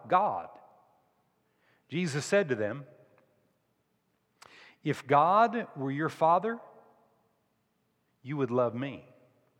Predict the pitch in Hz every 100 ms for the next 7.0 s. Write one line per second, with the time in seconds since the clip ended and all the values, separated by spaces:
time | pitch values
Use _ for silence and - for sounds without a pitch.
0 | _ _ _ _ _ _ _ - 127 135
1 | 180 - 131 - 170 156 120 - 165 175
2 | 170 123 104 - 156 147 135 - 113 101
3 | 143 170 127 113 123 - - _ _ _
4 | _ _ _ _ _ _ _ _ _ _
5 | _ 135 156 131 160 143 131 - - 175
6 | 175 - 139 123 117 - 180 175 135 135